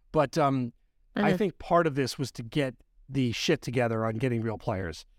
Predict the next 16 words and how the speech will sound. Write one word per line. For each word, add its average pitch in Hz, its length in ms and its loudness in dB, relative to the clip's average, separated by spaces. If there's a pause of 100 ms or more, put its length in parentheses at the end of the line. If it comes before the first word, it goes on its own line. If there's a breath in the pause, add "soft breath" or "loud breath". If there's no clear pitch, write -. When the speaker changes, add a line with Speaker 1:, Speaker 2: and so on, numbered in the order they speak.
(140)
Speaker 1:
I 160 120 0
think 185 120 2
if 156 100 -2
you 165 80 2
were 156 60 4
to 143 60 2
launch 135 380 2
this 151 180 -2
Speaker 2:
Yes. 160 140 6
Speaker 1:
game 139 180 2
without 117 380 -2
them, 156 300 -4 (440)
it 160 80 0
would 165 180 2
be 127 600 0
like, 127 380 -2